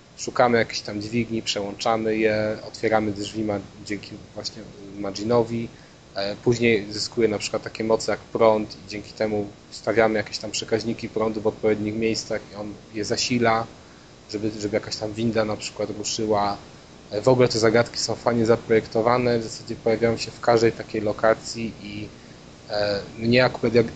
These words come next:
mnie jeszcze nie skończyłem tej gry, ale jestem w okolicach dziewiątej godziny i sądzę, że to jest tak trzy czwarte gry, czyli i tak ona jest długa, e, to mnie do tej pory to nie znudziło. Cały czas te zagadki nas jakby zaskakują czymś nowym.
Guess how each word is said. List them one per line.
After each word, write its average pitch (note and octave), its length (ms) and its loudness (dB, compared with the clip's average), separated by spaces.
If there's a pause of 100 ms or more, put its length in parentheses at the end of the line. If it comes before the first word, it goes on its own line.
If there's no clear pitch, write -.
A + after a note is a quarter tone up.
mnie B2+ 160 6
jeszcze B2 220 2
nie A#2+ 80 -2
skończyłem A#2+ 440 2
tej A2+ 180 4
gry, A#2+ 200 8
ale A2 120 6
jestem A2 300 -2 (480)
w - 40 -18
okolicach A#2 340 0
dziewiątej A2+ 400 4
godziny A2+ 360 2
i A#2 40 0
sądzę, A#2+ 300 2
że A2+ 60 -4
to - 60 -12
jest - 120 -12
tak - 140 -8
trzy - 180 -2
czwarte A2 400 2
gry, C#3 260 8 (640)
czyli A#2+ 160 2
i - 20 -2
tak B2+ 180 6
ona A#2+ 120 6
jest A2 160 4
długa, B2 440 6 (640)
e, G#2+ 100 -6 (100)
to B2 260 6 (140)
mnie B2+ 140 2
do B2+ 80 4
tej B2+ 120 -2
pory C3 180 4
to B2+ 80 -6
nie A#2 120 0
znudziło. A2 460 -2
Cały D3 200 6
czas - 160 -4
te - 60 -14
zagadki C3 460 2
nas A2+ 160 -2
jakby A2+ 200 0
zaskakują A#2 520 -2
czymś - 260 -8
nowym. G2+ 280 -6